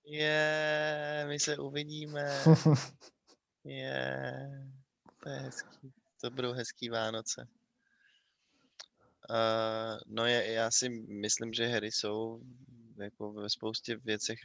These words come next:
Speaker 1: beneficial. Na druhou stranu si uvědomuju, že, eh, to taky může být obrovská ztráta času, no. Je to tak, jak říkáš, musí tam být balans, yin yang. Ale to už tak je jako obecně se všem na tomhle světě,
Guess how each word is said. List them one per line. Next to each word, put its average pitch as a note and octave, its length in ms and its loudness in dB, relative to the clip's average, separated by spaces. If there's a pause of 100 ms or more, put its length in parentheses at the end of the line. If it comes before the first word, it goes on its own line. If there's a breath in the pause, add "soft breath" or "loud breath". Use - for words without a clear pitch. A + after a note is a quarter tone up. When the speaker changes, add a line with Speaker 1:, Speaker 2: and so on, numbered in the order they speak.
(160)
Speaker 1:
beneficial. G#2+ 880 -2 (140)
Na G2+ 200 -8
druhou G#2 220 -2
stranu G#2 480 0
si G#2+ 140 0
uvědomuju, G#2+ 680 -2
že, G#2+ 300 2 (760 soft breath)
eh, G#2+ 40 -6
to G#2+ 140 -6
taky A2 200 -2
může G#2+ 200 -4
být A2 160 0
obrovská G#2+ 520 -4
ztráta G2+ 320 -6
času, - 320 -8
no. G2 120 -14
Je G#2 100 -12
to G#2 120 -16
tak, G#2 240 -10
jak G#2 140 -8
říkáš, A2 420 -8
musí G#2+ 240 -8
tam A2 180 -6
být A2 160 -4
balans, F2 520 -2 (340)
yin G#2+ 420 0
yang. F#2 560 2 (760 loud breath)
Ale F#2+ 180 -2
to F#2+ 160 -6
už G2+ 160 -4
tak - 220 -6
je G2 120 4
jako F#2+ 280 0
obecně G2+ 400 -4
se - 140 0
všem F#2 360 -6
na F#2 100 -4
tomhle F#2+ 380 -8
světě, F#2+ 500 -2